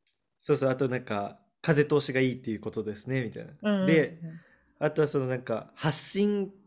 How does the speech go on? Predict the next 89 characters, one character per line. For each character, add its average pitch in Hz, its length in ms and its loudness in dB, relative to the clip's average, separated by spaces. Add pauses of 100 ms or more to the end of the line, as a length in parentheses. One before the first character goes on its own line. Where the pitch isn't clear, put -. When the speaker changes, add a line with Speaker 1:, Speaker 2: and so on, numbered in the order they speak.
(120)
Speaker 1:
し - 140 -4
た 196 140 4
い 170 140 2
と - 100 -2
か 123 140 0
い 117 120 2
う 113 80 -2
そ 151 200 2
う 156 60 2
い 156 60 2
う 151 40 0
の 143 120 -2
が 113 120 0
あ 117 60 0
る 113 80 -2
ん 107 60 -6
で 104 100 -6
す - 100 -14
か 113 120 -6
ね」 170 240 2
み 135 80 -4
た - 80 -12
い - 40 -12
な。 - 60 -14 (320)
Speaker 2:
う 240 60 2
ん 240 40 6
う 233 40 8
ん 202 260 4
う - 40 0
ん。 - 20 -2
Speaker 1:
で、 190 60 4
あ 175 40 -2
と 165 80 4
は、 135 80 6
「企 - 180 -14
画 151 260 0
的 147 260 -2
な 143 120 0
仕 143 140 -10
事 139 220 -2
を - 20 2
し - 100 -10
た 147 80 -2
い 123 80 -2
ん 101 40 -8
で 98 80 -12
す - 100 -12
ね」 156 140 0
み 160 60 -2
た 135 80 2
い - 20 0
な 113 40 0
言 113 100 -2
っ - 20 -20
て 127 100 -8
く 117 100 -6
れ 117 60 -4
て、 113 140 -12
「あ 139 140 4
あ、 139 40 2
そ 175 200 2
う 147 40 2
な 123 120 0
ん 107 80 -6
だ」 107 220 -2
と 110 80 -12
思 110 80 -12
っ - 40 -20
て。 - 120 -20 (320)
Speaker 2:
う 208 100 -2
ん。 - 20 0
Speaker 1:
<laughs> 233 1500 -8
え、 208 80 -2
だ 160 100 4
か 151 100 0
ら 131 60 0
そ 175 140 2
れ 180 120 6
を 165 60 2
割 165 160 6
と 160 60 -4
言 147 120 2
う 139 60 4
よ 131 100 4
う - 20 -2
に 104 80 -6
し - 120 -14
て - 80 -16
る。 - 80 -20